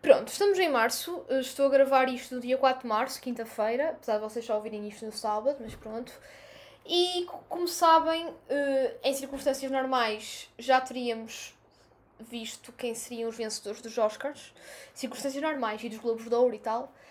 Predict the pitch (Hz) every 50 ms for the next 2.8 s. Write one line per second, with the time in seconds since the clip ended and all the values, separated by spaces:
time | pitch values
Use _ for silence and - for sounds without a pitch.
0 | - - - - - 262 226 226 233 - 269 254 240 247 226 - - 262 254 233
1 | 226 214 214 202 202 202 233 226 208 196 196 196 - - - 135 185 180 180 -
2 | - - - 220 214 214 214 202 208 247 247 226 202 208 233